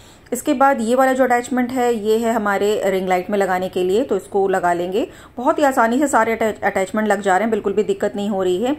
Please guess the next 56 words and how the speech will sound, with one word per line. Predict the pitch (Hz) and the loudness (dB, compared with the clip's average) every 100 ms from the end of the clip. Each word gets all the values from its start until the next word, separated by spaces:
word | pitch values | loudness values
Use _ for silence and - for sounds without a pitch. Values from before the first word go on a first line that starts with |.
| - - - | -8 -20 -2
अब | 277 285 | 0 0
इसको | 302 311 | 0 0
हमें | 302 254 277 | 2 2 0
आर्म | - 208 220 | 0 0 0
पर | 262 | -2
फिक्स | - 220 - | 0 -4 -2
करना | 233 214 196 | -2 0 0
है, | 226 269 | 0 0
तो | 247 | 0
यहाँ | 214 226 226 | 0 0 -2
पर | |
मैं | 226 220 | -2 -4
इसको | - 240 | -2 -2
फिक्स | 240 - | -2 -6
कर | - 208 | -4 -2
रही | 196 | -2
हूँ। | 208 262 - - - - | 0 -2 -2 -12 -20 -10
ये | 233 285 | -2 0
बहुत | 254 226 233 | 2 2 2
अच्छी | 247 285 | 0 2
बात | 247 226 | 2 2
है | 254 262 | 0 0
कि | 262 | -2
ये | 254 | -2
क्लैंप | 240 226 233 | 0 0 2
अलग | 208 214 | 2 0
से | - | -2
मिल | 240 220 | 0 0
जाता | 208 196 202 | 0 0 0
है। | 220 254 | -2 -2
इसको | 196 226 | -4 0
आप | 214 214 | 0 0
चाहें | 202 196 233 | -2 0 0
तो | 247 | 0
इसमें | 220 226 226 190 | 0 -2 -2 -2
ज्वाइन | 190 185 190 | 0 -2 0
करके | 220 220 | -2 0
भी | 233 233 | 0 0
यूज़ | 233 233 | -2 -2
कर | 226 | -2
सकते | 226 220 233 | -2 -4 -2
हैं | 277 466 - - - | -2 -4 -12 -6 0
और | |
आप | 190 190 | 0 2
चाहें | 190 202 330 - | -2 0 0 2
तो | 240 - - | 2 2 -2
रिंग | 202 196 | -2 2
लाइट | 175 170 | 0 2
को | 214 | 0
अलग | 214 202 | 2 0
से | - | -2
भी | 175 | -4
यूज़ | 175 170 | -4 -4
कर | - 170 | -6 -6
सकते | 160 - 170 | -8 -10 -12
हैं। | 180 | -12